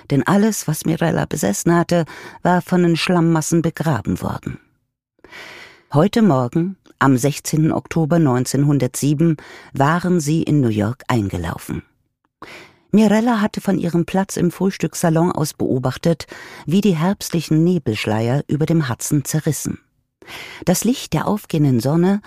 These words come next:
hatte wie Silberstaub auf dem eben noch schwarzen Wasser gefunkelt. Hinter grauen,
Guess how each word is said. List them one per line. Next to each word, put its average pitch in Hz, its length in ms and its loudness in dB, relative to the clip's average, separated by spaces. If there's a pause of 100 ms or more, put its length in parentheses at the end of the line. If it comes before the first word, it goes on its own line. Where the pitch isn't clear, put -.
(160)
hatte 180 560 -2
wie 208 160 2
Silberstaub 107 680 -4
auf - 180 -6
dem 117 160 0
eben 117 300 0
noch 110 120 0
schwarzen - 480 -4
Wasser 104 240 -4
gefunkelt. - 720 -6 (640)
Hinter 117 260 2
grauen, 156 520 0